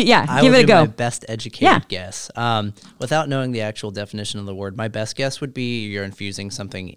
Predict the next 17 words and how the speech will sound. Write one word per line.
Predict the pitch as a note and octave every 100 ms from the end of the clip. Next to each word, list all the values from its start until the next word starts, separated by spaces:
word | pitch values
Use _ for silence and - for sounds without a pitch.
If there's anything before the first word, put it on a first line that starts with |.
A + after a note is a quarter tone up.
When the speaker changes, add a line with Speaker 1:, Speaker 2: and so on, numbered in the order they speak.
| -
Speaker 2:
into | F#2+ G2+ A2+
there | A2+ A#2
and | A2+ G2
expecting | G2 - - - G#2 G2+
some | - G#2+
kind | G#2+
of | G2 -
outcome | G2 G#2 - F2 F2+ A2
out | A2
of | G#2+ G#2+ -
the |
thing | - G#2
that | G2
you're | -
putting | G2+ - -
in | -
there. | - -